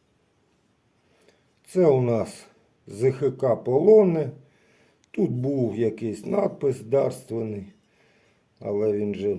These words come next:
майже вже стертий. Дуже гарна статуетка, рідкісна.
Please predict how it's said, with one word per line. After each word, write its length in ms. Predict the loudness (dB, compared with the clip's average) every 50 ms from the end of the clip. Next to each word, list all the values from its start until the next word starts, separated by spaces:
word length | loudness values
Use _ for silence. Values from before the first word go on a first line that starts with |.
| -6 -10
майже 460 | -8 -4 -2 0 0 -2 -2 -2 -4
вже 260 | -4 -4 -4 -6 -8
стертий. 640 | -8 -8 -14 -10 -10 -10 -10 -12 -20 -20 -20 _ _ _ _ _ _ _ _ _ _ _ _ _ _ _ _ _ _ _ _ _ _ _ _ _ _ _ _ _ _ _ _ _ _ _ _ _ _ _ _ _ _ _ _ _ _ _ _ _ _ _ _ _ _ _ _ _ _ _ _ _ _ _
Дуже 380 | -2 2 2 2 4 4 4
гарна 380 | 4 6 6 6 6 4 0 0
статуетка, 680 | -2 -2 -4 -4 2 6 6 8 8 6 4 2 0 0
рідкісна. 760 | 0 -2 -6 -6 -8 -8 -8 -8 -8 -6 -6 -4 -4 -4 -6